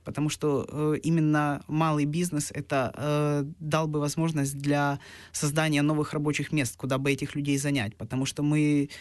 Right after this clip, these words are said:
видим ситуацию на, в Полесье, это люди добывают янтарь, в Карпатах, э, рубят лес, на Донбассе в шахтерской части, э,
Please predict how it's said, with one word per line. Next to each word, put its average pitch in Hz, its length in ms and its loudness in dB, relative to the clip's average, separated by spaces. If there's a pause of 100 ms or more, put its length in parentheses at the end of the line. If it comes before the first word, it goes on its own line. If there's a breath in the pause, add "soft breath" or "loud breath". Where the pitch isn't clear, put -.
(260 loud breath)
видим 151 280 2
ситуацию 135 880 -2
на, 147 920 0 (720)
в - 140 -16
Полесье, 151 680 2
это 135 600 -2
люди 165 240 0
добывают 147 500 0
янтарь, 127 420 0
в - 60 -12
Карпатах, 147 680 -4
э, 147 540 -2
рубят 156 340 0
лес, 135 360 0 (440 loud breath)
на 139 120 2
Донбассе 151 760 0 (380)
в 131 280 0
шахтерской 147 540 -2
части, 135 460 -4
э, 117 720 0